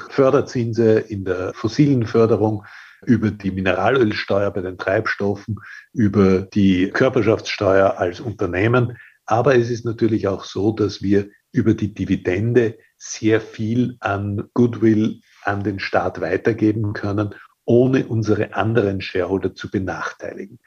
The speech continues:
Uns ist das ganz wichtig. Wir sind ein börsennotiertes Unternehmen und wir sind dem Shareholder Value verpflichtet, sowohl in der Wertgenerierung durch das Unternehmen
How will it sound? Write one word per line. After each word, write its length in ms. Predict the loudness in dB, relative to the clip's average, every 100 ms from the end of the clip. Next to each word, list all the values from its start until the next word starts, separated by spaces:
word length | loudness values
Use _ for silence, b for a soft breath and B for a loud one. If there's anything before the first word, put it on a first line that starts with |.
| b b
Uns 240 | -2 0 2
ist 180 | 2
das 200 | 2 0
ganz 360 | -2 -2 -2 -2
wichtig. 360 | -4 -4 -4 -2
Wir 100 | 0
sind 180 | -2
ein 140 | -4 2
börsennotiertes 800 | 4 4 0 -6 -2 -4 -4 -6
Unternehmen 540 | -4 -4 -2 -2 -2
und 140 | -4 -2
wir 100 | -4
sind 380 | -2 -6 -4 -6
dem 100 | -6
Shareholder 640 | -4 0 2 2 2 2
Value 300 | 0 0 -2
verpflichtet, 720 | -4 -6 0 0 0 -2 -2 B B B -6
sowohl 580 | -4 2 6 6 4
in 120 | 0 -4
der 160 | 0
Wertgenerierung 1040 | 2 2 0 -4 -2 -2 2 4 6 4 2
durch 180 | 0
das 180 | -2 -10
Unternehmen 680 | -10 -6 -4 0 2 0 -2